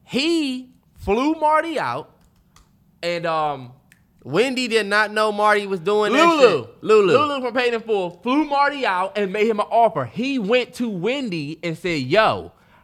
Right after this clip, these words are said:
Speaker 1: should I do this?" And they was like, Wendy said, "Look, I don't know, but it would be a lot of money."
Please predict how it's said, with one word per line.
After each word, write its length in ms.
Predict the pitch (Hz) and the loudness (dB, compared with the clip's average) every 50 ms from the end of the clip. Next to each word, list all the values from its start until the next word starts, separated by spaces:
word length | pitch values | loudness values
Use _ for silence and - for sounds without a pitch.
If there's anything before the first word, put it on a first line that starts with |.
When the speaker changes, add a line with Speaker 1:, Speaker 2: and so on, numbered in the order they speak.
| _ _ _ _ | _ _ _ _
Speaker 1:
should 380 | _ - - - 247 262 254 226 | _ -14 -2 8 8 8 10 10
I 160 | 208 208 190 | 8 6 6
do 280 | 151 160 240 262 240 | 4 2 2 2 2
this?" 520 | 180 156 143 107 85 - - - - _ _ _ _ _ _ _ _ _ _ _ _ _ _ _ - | 2 0 0 0 -2 -12 -20 -20 -20 _ _ _ _ _ _ _ _ _ _ _ _ _ _ _ 0
And 180 | 208 208 185 208 | 0 2 4 6
they 100 | 233 254 | 6 8
was 220 | 240 220 190 175 | 6 6 2 4
like, 340 | 196 190 180 160 - - - - - - - _ - _ - | 4 4 4 4 2 -2 -10 -20 -20 -20 -20 _ -20 _ 2
Wendy 300 | 170 254 285 254 254 - | 2 4 4 4 0 0
said, 260 | - 214 196 170 165 | 0 2 2 2 4
"Look, 260 | 190 165 - - - - | 2 2 2 0 -6 -4
I 100 | 117 139 | -2 0
don't 200 | 160 175 185 196 | 0 0 0 2
know, 220 | 220 226 208 185 | 2 4 4 4
but 440 | 143 131 139 135 135 131 - _ _ _ _ _ _ - | 4 4 4 4 4 0 -4 _ _ _ _ _ _ -18
it 100 | - 104 | -16 -10
would 200 | 113 143 160 165 | -8 -8 -6 -2
be 80 | 180 185 | -2 0
a 100 | 190 196 | 0 0
lot 200 | 196 202 214 226 | 0 0 -2 -2
of 60 | 233 | -4
money." 680 | 247 254 277 294 294 294 277 254 233 220 208 202 190 | -4 -2 0 0 2 0 0 -2 -2 -2 -4 -6 -10